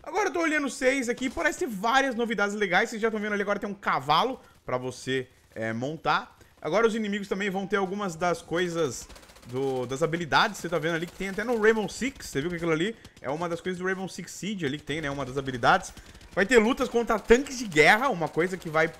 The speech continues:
pelo visto, não vai ser só tanque de guerra, né? Vai ser maior. E uma variedade muito grande e diferenciada de armas que tão pra vir nesse jogo aí. Eu não joguei os últimos, então não sei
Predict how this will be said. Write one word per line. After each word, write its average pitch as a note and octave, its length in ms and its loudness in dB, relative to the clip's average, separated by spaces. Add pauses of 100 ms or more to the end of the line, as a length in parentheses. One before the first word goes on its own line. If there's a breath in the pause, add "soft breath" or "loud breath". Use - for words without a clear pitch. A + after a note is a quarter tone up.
(120)
pelo D3+ 140 0
visto, E3 120 -10
não E3+ 60 -4
vai F3+ 100 -2
ser E3+ 100 -8
só E3+ 120 -4
tanque D#3+ 200 -4
de C3 80 -12
guerra, E3+ 240 0
né? D#3+ 80 0
Vai C#3 100 -2
ser D3 140 -6
maior. F#3+ 360 2 (300 loud breath)
E C#4+ 380 -4
uma A3 200 -4
variedade G3+ 560 0
muito F#3+ 480 -6
grande E3+ 540 -2
e F3 80 -10
diferenciada D#3+ 680 -6
de D#3+ 180 -12 (100)
armas E3 500 2 (300 soft breath)
que D#3 100 -16
tão F#3 120 -2
pra F3+ 120 2
vir D#3+ 140 -4
nesse F3 240 -6
jogo D#3+ 300 0
aí. C3 280 2
Eu C#3 120 0
não A#3 80 -2
joguei B3+ 180 0
os A3+ 100 4
últimos, B3 200 -4
então A#3 140 0
não A#3+ 120 -4
sei A#3+ 300 -2